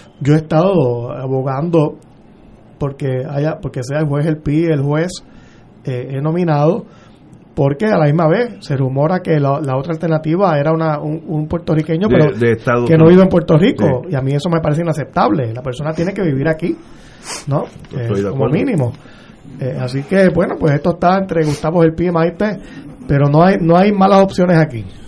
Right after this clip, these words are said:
Speaker 2: Para mí, yo voy a ser parcial. Yo tengo una amistad de décadas con el juez El Pi. No conozco a la señora juez presidente, le deseo lo mejor en la vida, y si es la mejor candidata,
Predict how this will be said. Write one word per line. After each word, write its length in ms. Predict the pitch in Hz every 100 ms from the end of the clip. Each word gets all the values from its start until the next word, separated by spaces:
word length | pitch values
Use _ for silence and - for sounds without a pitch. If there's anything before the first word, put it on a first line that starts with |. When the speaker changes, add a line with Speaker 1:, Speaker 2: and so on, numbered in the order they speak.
| -
Speaker 2:
Para 300 | 123 139 127
mí, 280 | 143 175 170 - - -
yo 220 | 98 110
voy 140 | 127 127
a 80 |
ser 260 | 110 117 110 - -
parcial. 600 | 101 95 - - 90 90 - - - - - - - - 87
Yo 160 | 90
tengo 220 | - 101 101
una 80 |
amistad 400 | 104 95 92 98 98
de 300 | 87 78 - 78
décadas 640 | 104 110 101 90 85 -
con 240 | - 87
el 120 | 87 78
juez 360 | 90 92 87 80
El 140 | 85 87
Pi. 260 | 117 110 - - - - -
No 160 | 98
conozco 420 | 92 92 98 -
a 40 | 92
la 100 | 85
señora 320 | 87 85 90
juez 180 | 87 82
presidente, 600 | 98 90 95 85 - -
le 80 | 87
deseo 280 | 82 80 95
lo 140 | 95 90
mejor 360 | 90 85 98
en 120 | 104
la 100 | 98
vida, 320 | 90 117 139 135 - - - - -
y 200 | 95 80
si 580 | - 92 85 82 80 76 - - -
es 240 | 82 85 90
la 100 | 90
mejor 280 | 90 95
candidata, 540 | 90 98 95 101 120